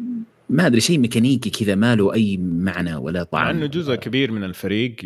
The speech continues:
Speaker 2: اشتغل على، آه، Immort-، Immortals، بس من جد تحس إنه ما، ما في كده مقيد-، مقيدات عندهم. تحس إنه قالوا لهم: "روحوا سووا لعبة بس." وكانت حتكون، آه، على فكرة Assassin's Creed، يعني، عشان كذا فيها ميكانيكيات من Assassin's Creed. بس بعدين، آه، انتبهوا إنه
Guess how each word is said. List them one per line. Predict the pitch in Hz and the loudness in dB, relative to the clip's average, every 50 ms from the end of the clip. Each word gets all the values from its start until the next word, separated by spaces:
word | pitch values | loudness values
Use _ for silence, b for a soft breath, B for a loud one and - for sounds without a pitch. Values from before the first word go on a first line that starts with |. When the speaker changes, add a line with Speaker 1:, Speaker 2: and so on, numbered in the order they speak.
| 69 50 50 - - | -10 -10 -10 -6 -4
Speaker 2:
اشتغل | 87 - - - 101 87 87 - 78 | -4 -4 -2 0 0 0 0 0 0
على، | - 80 80 80 78 80 76 73 73 71 71 - - - - - - - _ _ _ - | 0 0 0 0 0 0 0 0 0 -2 -4 -6 -8 -10 -12 -14 -16 -20 _ _ _ -6
آه، | - 78 73 - | -4 -4 -2 -2
Immort-، | - 82 80 76 - - - - 87 | 0 0 0 -2 -4 -8 -8 -6 -2
Immortals، | 82 82 80 80 - - 67 67 - - - _ _ _ - - - | -2 0 -2 -2 -4 -8 -12 -12 -12 -16 -20 _ _ _ -12 -8 -6
بس | 82 76 - - - - - - - | -6 -6 -6 -10 -14 -16 -16 -10 -6
من | 98 92 90 90 92 | -4 -2 0 0 2
جد | 87 120 120 | 4 2 2
تحس | 101 - - - 110 - - 104 | 2 2 0 -2 -2 0 -2 -2
إنه | 95 87 87 87 | -2 -2 -2 -2
ما، | 87 95 107 107 | 0 0 2 2
ما | 101 101 110 113 | 2 2 2 2
في | - - 92 | 0 -2 -4
كده | - - 110 87 101 92 87 85 | -2 -2 0 0 0 0 0 0
مقيد-، | 80 82 82 - - 101 95 90 87 87 95 - - | -2 -4 -6 -4 -2 0 0 2 2 2 0 0 -2
مقيدات | 82 82 80 82 80 - 98 92 87 80 95 90 85 - - | -4 -8 -6 -8 -6 -2 -2 -2 0 2 2 0 0 0 -4
عندهم. | 78 76 69 71 - - - - _ | -8 -8 -6 -8 -8 -10 -12 -16 _
تحس | - - 113 - - 98 | -6 -4 -4 -2 0 0
إنه | 87 87 | 0 0
قالوا | 80 92 98 104 | 2 2 2 4
لهم: | 101 95 87 82 - _ _ - | 2 2 0 -4 -8 _ _ -4
"روحوا | 104 - - | -4 -4 -6
سووا | 87 - 90 82 78 76 | -8 -8 -6 -6 -6 -6
لعبة | 73 69 - - - | -6 -8 -10 -12 -16
بس." | - - - _ _ _ - | -18 -20 -20 _ _ _ -6
وكانت | 110 - 160 170 170 143 - | -2 0 0 0 0 -2 -4
حتكون، | - - 120 - 175 165 156 143 135 | -6 -10 -6 -4 -2 0 0 0 0
آه، | 127 113 104 101 98 | 0 0 -2 -2 -4
على | 95 104 104 | -4 -6 -6
فكرة | - - 104 - 104 92 87 85 78 | -6 -8 -6 -4 -2 0 0 0 -2
Assassin's | 76 - 107 104 - 90 90 - - | -2 -2 -2 -2 -2 -4 -6 -4 -4
Creed، | 87 87 76 - 85 | -4 -4 -4 -4 -4
يعني، | - - - - | -4 -4 -4 -4
عشان | 87 - - 87 | -4 -2 -2 0
كذا | 87 - 95 87 80 | 4 6 6 6 6
فيها | - - 90 82 78 | 4 4 2 2 2
ميكانيكيات | 76 76 76 - 82 76 - - 82 76 71 - - | 0 -2 -2 -2 -2 -4 -4 -2 -2 -2 -2 -4 -8
من | - - | -14 -16
Assassin's | - - 76 - | -14 -12 -12 -14
Creed. | - - _ _ | -14 -18 _ _
بس | - - - | -8 -2 0
بعدين، | 87 87 85 98 87 82 80 76 | 0 2 2 2 2 2 2 0
آه، | 76 76 73 | -2 -2 -4
انتبهوا | 71 76 - 90 76 78 73 80 78 | -4 -2 -2 0 0 0 0 -2 -2
إنه | 76 76 73 76 76 80 82 82 85 | -4 -2 -4 -4 -4 -6 -8 -10 -12